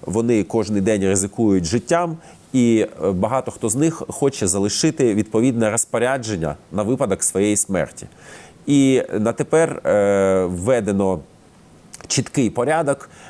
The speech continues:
набрала чинності з двадцятого серпня урядова постанова, е, якою роз'яснено механізм посвідчення заповітів командирами військових частин, в яких служать, е, відповідні воїни, які хочуть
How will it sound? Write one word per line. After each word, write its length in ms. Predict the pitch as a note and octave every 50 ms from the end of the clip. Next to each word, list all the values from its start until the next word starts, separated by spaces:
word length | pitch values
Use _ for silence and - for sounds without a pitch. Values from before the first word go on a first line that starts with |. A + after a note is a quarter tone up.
| -
набрала 440 | - G#2+ A#2 A2+ B2 A#2+ A2 G#2 G2
чинності 420 | - - A#2+ G#2+ G2 F2 - - F#2
з 40 |
двадцятого 400 | E2 G2 G2 - G#2 F#2+ G2+ F#2+
серпня 480 | - - - A2+ G#2 F2 - - G2+ F#2
урядова 480 | - G2+ G#2+ G#2+ G2+ G2+ G2+ F2+ F2+ E2+
постанова, 680 | - A2 - - C3 C3+ D#3+ F3+ F#3 F3 D#3+ D3+ C#3+ - - - - - - - - -
е, 280 | E2+ G2 F#2+ F2+ E2 - -
якою 680 | - G2+ G#2 A#2+ - - D3+ D#3+ D#3+ D3 C#3 B2+ - -
роз'яснено 760 | G#2 A2 B2 B2+ G2 A2+ B2 D#3 E3 D#3 - - A#2+ A2+ A#2+
механізм 680 | A#2+ B2+ C3+ - - A#2+ A2+ A#2+ C#3+ D#3+ C#3 B2+ B2 G#2+
посвідчення 720 | - B2+ A2+ - - B2 B2+ G2+ - - A2 F#2 F#2 F#2
заповітів 680 | E2+ G#2 G#2+ - C3+ C3+ D#3+ F#3 E3+ - D#3+ C#3+ - -
командирами 840 | - B2+ A2+ A2+ A2+ A2+ G#2+ D3 E3 F3 D#3+ D#3 C#3 C3+ C3 A#2+ - - G2
військових 540 | G2+ G#2+ G2+ - - A2+ - A2+ G#2 - -
частин, 580 | - A2 G2 - - - E3 E3+ E3+ D#3 C#3 - - - - -
в 40 |
яких 460 | G#2+ A2 G#2 - C#3+ D3 C#3 - - - - - -
служать, 640 | - - - - A#2 C3+ C#3 A#2+ C3 A#2+ - - - - - - -
е, 320 | - E2+ F#2 F#2 F2+ F2+ F2
відповідні 680 | F2+ G2+ - - G#2+ G2+ A2 G#2+ F#2+ G2 F#2 F#2 F2+ D#2+ - - - - -
воїни, 480 | - F#2+ C3 D3+ D#3+ D3 C3+ B2 A2+ G#2+
які 220 | F#2+ F2+ - -
хочуть 360 | - - B2+ B2 - A#2 G2